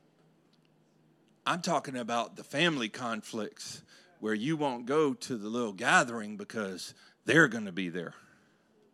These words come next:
I'm talking about the personal problems that just won't end. Jesus is the go-to. And he has compassion,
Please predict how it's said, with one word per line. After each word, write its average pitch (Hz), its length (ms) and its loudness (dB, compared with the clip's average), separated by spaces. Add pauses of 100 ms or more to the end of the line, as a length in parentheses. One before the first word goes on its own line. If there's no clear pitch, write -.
(1200)
I'm 156 160 4
talking 151 360 0
about 113 440 0
the - 80 -14
personal 170 560 0
problems 95 640 -8 (440)
that 107 280 -8
just 110 400 -8
won't 113 320 -2 (540)
end. 127 540 -6 (2500)
Jesus 107 360 -4
is 110 180 -6
the 104 80 -10
go-to. 139 460 -4 (840)
And 135 100 -4
he 160 100 2
has 156 240 0
compassion, 147 1000 -4